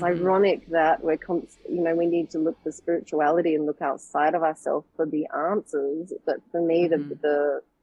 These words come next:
Speaker 2: path that I always say yes to is the one that takes me home to a deeper knowing within myself.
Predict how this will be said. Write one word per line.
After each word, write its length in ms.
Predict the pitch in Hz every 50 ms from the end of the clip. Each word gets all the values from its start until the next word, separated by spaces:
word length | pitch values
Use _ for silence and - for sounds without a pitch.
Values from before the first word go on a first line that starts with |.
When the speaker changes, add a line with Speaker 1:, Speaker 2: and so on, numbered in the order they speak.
| _ _ _ _
Speaker 2:
path 300 | _ 165 160 156 156 165 - -
that 100 | 160 156
I 120 | 151 151
always 420 | 151 151 165 160 156 147 151 147
say 140 | - - 151 151
yes 200 | 147 156 160 -
to 160 | - - 208 220
is 100 | 208 -
the 80 | 165
one 220 | 143 147 147 147 131
that 160 | 127 - _
takes 240 | 165 156 - - 147
me 80 | 147
home 320 | 151 165 143 147 147 147 - -
to 80 | 160
a 40 | 151
deeper 640 | 151 147 - 151 147 147 - - 147 143 147 147 - _ _ _ _ _ _ _ _ _
knowing 560 | - 170 165 165 160 156 151 151 147 147 147 151
within 300 | 156 - 151 143 143 143
myself. 560 | 139 127 135 - - - 127 113 110 120 -